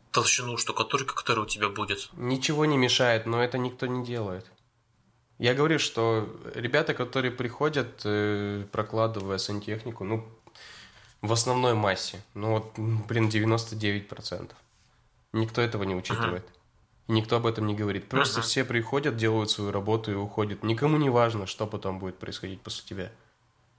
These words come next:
Speaker 2: То есть человек сделал
Speaker 1: Мгм.
Speaker 2: свою работу и ушёл, всё.
Speaker 1: Понятно. Ну что, давай дальше к этапам.
Speaker 2: Давай.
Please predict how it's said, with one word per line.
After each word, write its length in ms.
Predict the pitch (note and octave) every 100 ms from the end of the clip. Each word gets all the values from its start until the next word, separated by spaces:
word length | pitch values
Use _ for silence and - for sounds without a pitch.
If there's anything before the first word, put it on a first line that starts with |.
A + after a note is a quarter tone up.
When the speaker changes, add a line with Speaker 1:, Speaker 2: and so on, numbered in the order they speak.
| _
Speaker 2:
То 60 | -
есть 140 | A2
человек 300 | - A#2+ B2+
сделал 260 | A#2 D3+ A#2
Speaker 1:
Мгм. 80 | D3+
Speaker 2:
свою 180 | C3+ B2+
работу 380 | A#2 A2 -
и 40 | F#2+
ушёл, 320 | G#2 - F#2
всё. 260 | - F2+ G2 - _ _ _ _ _ _ _
Speaker 1:
Понятно. 600 | - A#2 A2 G#2 G#2+ G2 _ -
Ну 80 | F3
что, 180 | - G#3+
давай 200 | C#3+ C#3
дальше 320 | D#3 E3+ -
к 80 | -
этапам. 380 | - F3 A#2 - - _ _ -
Speaker 2:
Давай. 480 | D3 A2+ A2 B2+